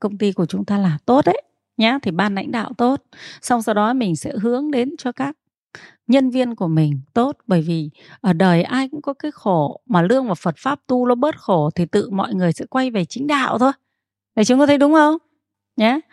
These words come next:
Và cái cách chọn là như thế, để cho công ty chọn những điểm du lịch cho nó phù hợp nhé. Thế còn lại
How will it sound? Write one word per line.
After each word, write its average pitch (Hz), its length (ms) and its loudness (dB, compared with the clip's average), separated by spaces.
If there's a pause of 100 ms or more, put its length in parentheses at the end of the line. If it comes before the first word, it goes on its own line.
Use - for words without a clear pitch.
(400)
Và 175 120 2
cái 214 180 -4
cách 294 260 -4
chọn - 320 -2
là 185 60 -2
như 175 160 0
thế, 214 200 0
để 226 120 0
cho 190 120 -4
công 214 240 -4
ty 214 140 -4
chọn - 320 -4
những 294 160 -4
điểm 165 220 0
du 208 160 -2
lịch 208 220 -2
cho 220 120 -10
nó 214 120 -4
phù 180 260 -2
hợp 160 240 2 (480)
nhé. 226 240 2 (540)
Thế 220 120 -2
còn 190 260 2
lại 180 300 0